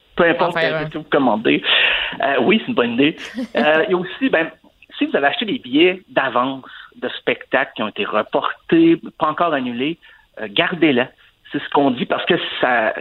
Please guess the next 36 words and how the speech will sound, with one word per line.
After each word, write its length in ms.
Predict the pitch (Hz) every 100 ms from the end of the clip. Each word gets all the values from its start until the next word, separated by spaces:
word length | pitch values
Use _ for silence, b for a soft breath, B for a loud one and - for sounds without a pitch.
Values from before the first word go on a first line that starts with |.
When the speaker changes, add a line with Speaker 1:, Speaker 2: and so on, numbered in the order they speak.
| - -
Speaker 1:
sinon 180 | 175 190
ça 120 | 135
enlève, 440 | 127 123 143 165 139
euh, 220 | 113 107
le 100 | 92 -
stress 320 | - 151 180 180
de 100 | 131
dire, 200 | 135 143
ah, 240 | 127 131 - _ B B B B
j'ai 120 | 135 -
plus 180 | -
la 100 | 170 147
moitié 320 | 147 143 165
des 100 | 139
billets 260 | 127 143 156
que 40 |
j'avais 160 | 135 127
vendus, 600 | 127 123 117 - 156 156
tout 240 | - -
ça, 180 | 147 147
les 180 | 139 127
gens. 180 | 123 131 B B -
Je 60 |
comprends, 460 | 175 165 151 190 151
on 80 | 123
a 60 |
des 120 | 226 113
bonnes 200 | 143 147
raisons 320 | 135 123 156
des 140 | 139
fois, 180 | - 156
là, 80 | 156 -
si 80 | 156
un 80 | 135
concert 480 | 123 123 139 139 135
était 360 | 113 - 110